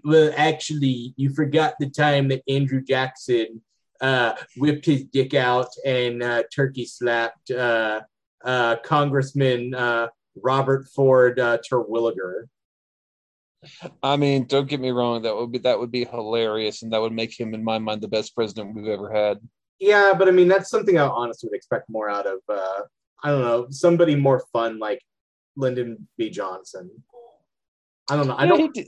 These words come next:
Speaker 2: yeah, he did. He, he did piss on that Secret Service, Service agent's leg.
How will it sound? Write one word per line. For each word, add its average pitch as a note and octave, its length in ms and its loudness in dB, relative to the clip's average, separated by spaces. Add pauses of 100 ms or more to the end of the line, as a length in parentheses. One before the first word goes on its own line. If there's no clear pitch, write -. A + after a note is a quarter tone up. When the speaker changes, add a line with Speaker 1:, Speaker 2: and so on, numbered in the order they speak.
Speaker 2:
yeah, G3 200 6
he F#3+ 200 -4
did. G3 160 -2
He, D#3 220 -8
he F3+ 100 -4
did F#3+ 220 0
piss F3+ 180 0
on D#3+ 80 -4
that C#3+ 140 -2
Secret C#3 260 -10
Service, C3 380 -2 (120)
Service C3+ 400 -2
agent's B2 400 -2
leg. A2 460 0